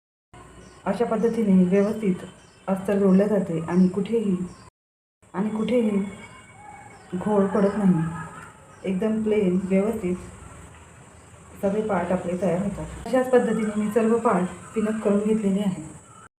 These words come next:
असेच व्यवस्थित काम केल्यामुळे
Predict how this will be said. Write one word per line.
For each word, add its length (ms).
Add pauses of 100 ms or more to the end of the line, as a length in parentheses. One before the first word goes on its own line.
(920)
असेच 440
व्यवस्थित 460 (100)
काम 200
केल्यामुळे 480